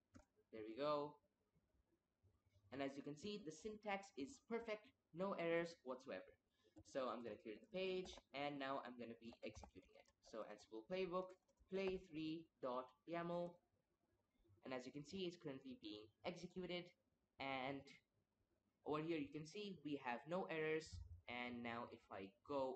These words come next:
over here, and if I refresh the page, you can see that we now have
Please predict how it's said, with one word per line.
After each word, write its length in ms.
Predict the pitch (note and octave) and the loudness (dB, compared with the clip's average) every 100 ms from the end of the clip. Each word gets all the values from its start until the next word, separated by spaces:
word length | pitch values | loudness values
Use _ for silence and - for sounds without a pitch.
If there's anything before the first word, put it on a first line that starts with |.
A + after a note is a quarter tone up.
| - | 0
over 240 | G#2 G2+ - F#3 | -4 -4 -6 -4
here, 380 | F3+ F3+ F#3 F3+ _ - | 2 4 2 0 _ -6
and 120 | A2 | -6
if 60 | A2 | -4
I 120 | G2 | -4
refresh 240 | G2 G#2+ G2+ | -4 -6 -8
the 140 | - E3+ | -8 0
page, 460 | E3+ E3+ E3+ - - _ _ _ - _ _ _ _ _ _ _ _ _ _ - | 2 2 -2 -12 -16 _ _ _ -20 _ _ _ _ _ _ _ _ _ _ -8
you 100 | B2 | -2
can 180 | C#3+ C#3 | -2 -2
see 360 | - G#3+ G#3+ - | -2 -2 -2 -2
that 140 | D#3 D3 | -2 0
we 120 | D3 | -2
now 340 | D#3 F3+ G#3+ G#3 F3 | 2 4 4 4 4
have 220 | E3 | 4